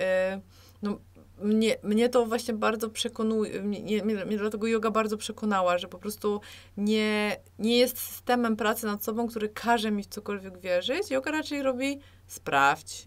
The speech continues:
a sprawdź, a jeżeli to działa, to to zrób, a jeżeli to nie działa, to tego nie rób. Y,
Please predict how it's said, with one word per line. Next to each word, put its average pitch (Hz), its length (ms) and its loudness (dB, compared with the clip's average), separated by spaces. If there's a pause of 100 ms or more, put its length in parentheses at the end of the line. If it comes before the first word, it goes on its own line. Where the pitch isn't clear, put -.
a 226 100 -6
sprawdź, 151 600 -4
a 185 140 -2
jeżeli 220 280 -4
to 240 140 0
działa, 214 340 2
to 214 140 -8
to 208 140 -8
zrób, 147 420 -4
a 156 80 0
jeżeli 190 220 -4
to 214 100 -8
nie 214 140 0
działa, 190 320 0
to 185 80 -12
tego 180 400 -4 (360)
nie 170 180 -2
rób. 151 260 -6 (480)
Y, - 40 0